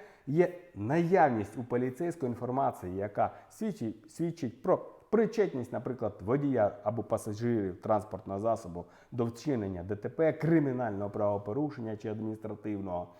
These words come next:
або якщо є інформація, що свідчить про те, що транспортний засіб чи вантаж можуть бути об'єктом чи знаряддям вчинення Д Т П, кримінального чи адміністративного правопорушення.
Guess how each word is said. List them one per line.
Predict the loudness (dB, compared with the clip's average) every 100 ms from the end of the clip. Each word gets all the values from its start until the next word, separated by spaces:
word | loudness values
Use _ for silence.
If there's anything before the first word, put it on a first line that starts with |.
| -20 -12
або | -4 2
якщо | 2 2 0
є | 2
інформація, | 2 2 -2 -4 -4 0 0 0 2 2 2 -8
що | -6 -4
свідчить | -2 -4 -4 -4
про | -4
те, | -2 -2
що | -2
транспортний | 2 6 8 6 4 -4 -6 -6
засіб | 2 2 2 -2 -4 -12
чи | -4 -4 -4 -12
вантаж | 2 4 4 10 12 12 8 -6 0
можуть | 2 2 0
бути | -4 -4 -2
об'єктом | -2 0 2 2 2 -2 -2 -12 _
чи | -4
знаряддям | 0 4 4 4 4 4 0
вчинення | -14 0 2 2 0 -2
Д | 0 -2
Т | -2
П, | 0 0
кримінального | 0 -2 0 2 2 2 0 -4
чи | -4
адміністративного | -4 -2 -4 -4 -8 -6 -6 -6
правопорушення. | -6 -4 -4 -6 -8 -10 -12 -18